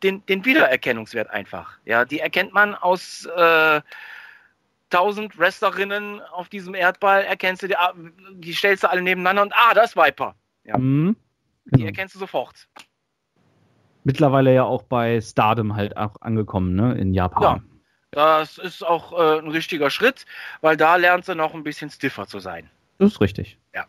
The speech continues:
Speaker 2: Das, das kann sie durchaus vielleicht noch ein bisschen vertragen, dass das ein bisschen mehr,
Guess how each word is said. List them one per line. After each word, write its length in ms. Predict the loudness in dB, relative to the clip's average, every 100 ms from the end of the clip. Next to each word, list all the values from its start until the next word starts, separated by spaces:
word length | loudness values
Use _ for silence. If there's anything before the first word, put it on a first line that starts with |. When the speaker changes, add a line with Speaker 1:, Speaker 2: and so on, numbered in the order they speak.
| _
Speaker 2:
Das, 320 | 2 2 2
das 340 | 2 2 0 -4
kann 240 | 0 2
sie 140 | 2
durchaus 400 | 4 4 4 0
vielleicht 300 | 0 -2 0
noch 80 | -2
ein 80 | 0
bisschen 240 | 0 0
vertragen, 480 | 0 0 0 0 0
dass 100 | -2
das 160 | -2 -2
ein 80 | 0
bisschen 260 | 2 4
mehr, 420 | 6 6 4 0